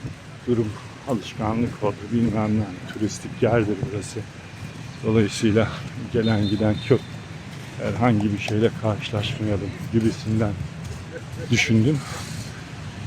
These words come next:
Ama değilmiş, onu da öğrendik. Ee, buradaki Vietnamlı hanımlar beyaz tene çok özeniyorlar. Yanmış, bronzlanmış tenin,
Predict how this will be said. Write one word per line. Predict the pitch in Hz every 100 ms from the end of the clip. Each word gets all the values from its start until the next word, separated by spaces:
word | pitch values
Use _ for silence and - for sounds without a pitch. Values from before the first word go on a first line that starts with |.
| -
Ama | 175 180 180
değilmiş, | 170 175 123 156 - - 117
onu | 143 135
da |
öğrendik. | 127 123 127 120 104 139 - - - - - - - - - - - -
Ee, | 127 120 120 117 117 120 135
buradaki | 170 156 127 143 113 - - - - - - - - - 127
Vietnamlı | 151 147 143 127 117
hanımlar | 110 147 135 113 151 - - - - - - - - 120
beyaz | 123 139 170 -
tene | 131 123
çok | 160 - 147 -
özeniyorlar. | 117 98 101 98 107 117 143 - - - -
Yanmış, | 117 139 143 139 147 - 123
bronzlanmış | 135 127 120 131 151 - 143 - -
tenin, | 110 123